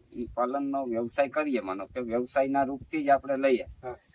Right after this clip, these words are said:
Speaker 1: તો એમાં શું શું ધ્યાન રાખવાની જરૂર
Speaker 2: શું
Speaker 1: છે?
Speaker 2: ધ્યાનમાં? જો સાત વીઘામાં ઘાસચારો જ કરવો.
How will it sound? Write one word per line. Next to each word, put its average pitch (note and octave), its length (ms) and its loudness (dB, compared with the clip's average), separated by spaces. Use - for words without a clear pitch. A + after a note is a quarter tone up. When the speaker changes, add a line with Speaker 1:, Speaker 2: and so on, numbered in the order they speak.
Speaker 1:
તો D3 500 2
એમાં D#3 260 2
શું F#3 200 2
શું F3 200 2
ધ્યાન A#2+ 300 4
રાખવાની F#2+ 520 -2
જરૂર C3 340 -8
Speaker 2:
શું F3 120 0
Speaker 1:
છે? E3 60 2
Speaker 2:
ધ્યાનમાં? F#3+ 720 2
જો E3+ 380 4
સાત F#3+ 220 2
વીઘામાં G3 600 0
ઘાસચારો F#3 420 6
જ D#3 80 -10
કરવો. D#3+ 280 2